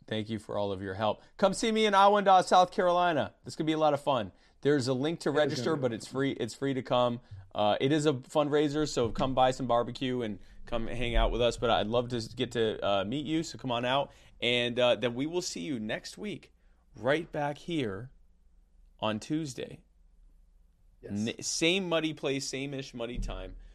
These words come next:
Speaker 1: for the next episode of the Muddied Waters of Freedom, where Matt Wright and I parse through the week's events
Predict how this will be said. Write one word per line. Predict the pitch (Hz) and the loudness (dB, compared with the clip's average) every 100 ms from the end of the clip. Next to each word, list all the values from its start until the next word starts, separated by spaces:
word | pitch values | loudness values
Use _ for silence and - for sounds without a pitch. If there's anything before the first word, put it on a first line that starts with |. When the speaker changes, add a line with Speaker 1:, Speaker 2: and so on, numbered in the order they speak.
| - | -20
Speaker 1:
for | - - 131 120 117 113 - | -14 -2 0 2 2 0 -2
the | 117 127 120 | -2 2 2
next | 120 139 165 - | 2 0 -2 -2
episode | 139 139 131 135 127 104 - - | -2 -2 -6 -2 4 4 4 -6
of | - 101 | -10 -6
the | 113 | -6
Muddied | 107 107 123 139 131 | -6 -4 -4 -4 -8
Waters | 113 110 117 113 | -4 -2 -2 -6
of | 113 | -12
Freedom, | - 98 92 - - | -10 -10 -12 -18 -18
where | 104 107 | -10 -4
Matt | 131 131 - | -2 -2 -2
Wright | 117 | -4
and | 92 | -4
I | 107 | -8
parse | - 107 113 - | -6 -6 -6 -10
through | 110 104 - - | -10 -10 -14 -20
the | 95 | -14
week's | 107 107 | -14 -14
events | 101 98 95 - | -12 -12 -12 -18